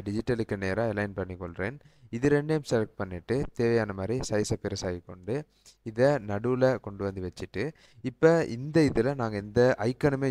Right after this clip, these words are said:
யூஸ் பண்ண போறோம்ல, சும்மா இந்த டெக்ஸ்ட் மட்டும்தான் வரப்போகுது என்பதால, டெக்ஸ்ட்டுக்கு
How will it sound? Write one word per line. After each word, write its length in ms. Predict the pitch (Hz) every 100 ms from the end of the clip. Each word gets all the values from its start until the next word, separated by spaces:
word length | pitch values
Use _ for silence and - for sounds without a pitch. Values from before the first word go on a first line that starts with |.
| 117
யூஸ் 180 | 113 120
பண்ண 140 | 104 92
போறோம்ல, 360 | 92 90 92 123 139 113 -
சும்மா 240 | 113 113 104
இந்த 140 | 131 165 _ _ _ 127
டெக்ஸ்ட் 280 | 120 - 135
மட்டும்தான் 340 | 120 117 110
வரப்போகுது 380 | 101 - 98 90
என்பதால, 440 | 92 87 85 92 151 - - _ 127
டெக்ஸ்ட்டுக்கு 480 | - - 151 185